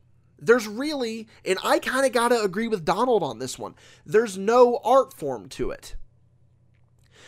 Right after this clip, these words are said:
You know, Donald, when he does his, I'm sure that he beat for beat is like, "Okay, they go around this corner, this person has to be right here specifically, because that,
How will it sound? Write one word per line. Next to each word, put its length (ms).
You 100
know, 160
Donald, 760
when 220
he 240
does 300
his, 400
I'm 180
sure 320
that 180
he 200
beat 340
for 200
beat 420
is 200
like, 200
"Okay, 460
they 140
go 240
around 380
this 200
corner, 380
this 260
person 360
has 200
to 80
be 180
right 280
here 320
specifically, 1000
because 500
that, 400